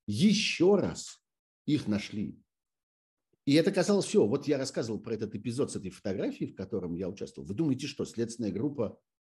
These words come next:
как-то приняла на веру этот самый мой текст, как-то просто взяла, распечатала публикацию из «Медузы» и вклеила её в,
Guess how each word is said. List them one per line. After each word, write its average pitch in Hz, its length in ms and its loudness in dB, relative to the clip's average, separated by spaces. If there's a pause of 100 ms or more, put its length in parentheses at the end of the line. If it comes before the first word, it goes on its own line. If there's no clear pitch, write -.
(100)
как-то - 220 -8
приняла 131 500 4
на 117 160 2
веру 113 420 0
этот 104 240 -6
самый 104 240 -4
мой 98 220 -2
текст, - 420 -6 (280)
как-то - 260 -10
просто 104 300 -8
взяла, 131 480 -4 (240)
распечатала 123 840 2
публикацию 110 680 2
из 87 120 2
«Медузы» 120 520 6
и 104 60 6
вклеила 135 500 6
её 107 420 6
в, 98 200 -2